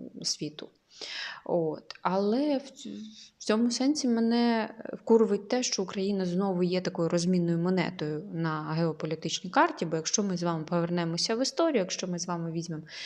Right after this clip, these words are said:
божечки, я вже не кажу про Другу світову війну, там це взагалі Україна була таким плацдармом, який вигріб, по суті, всю війну.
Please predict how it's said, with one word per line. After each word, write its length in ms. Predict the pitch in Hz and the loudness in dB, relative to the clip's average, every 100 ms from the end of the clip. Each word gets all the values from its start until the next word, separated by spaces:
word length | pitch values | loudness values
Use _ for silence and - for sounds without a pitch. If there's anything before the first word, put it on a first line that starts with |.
| - - - - | -12 -12 -12 2
божечки, 360 | 196 175 185 | 2 2 2
я 120 | 226 277 | 2 2
вже 180 | 226 | 2
не 140 | 190 185 | 0 0
кажу 260 | 190 180 | 0 -2
про 140 | 180 165 | -4 -6
Другу 260 | 160 151 | -4 -2
світову 400 | 147 165 170 175 | -4 -4 -4 -2
війну, 280 | 190 240 294 | 0 4 4
там 200 | 233 180 | 2 -2
це 140 | - 170 | -2 -2
взагалі 480 | 165 175 180 156 | 0 0 0 -2
Україна 480 | 151 151 175 180 175 | -6 -6 -6 -4 -4
була 300 | 170 160 156 - | -6 -10 -12 -14
таким 240 | - 160 | -12 -12
плацдармом, 720 | - 170 160 185 214 202 160 160 | -6 -6 -2 -2 0 -2 -4 -6
який 240 | - 165 | -4 0
вигріб, 420 | 165 170 170 165 | 2 4 2 -4
по 80 | 170 | -6
суті, 380 | - 165 160 156 - - - - | -4 -6 -6 -8 -10 -20 -18 -10
всю 260 | - 175 | -4 0
війну. 380 | 165 170 202 233 | 2 2 2 0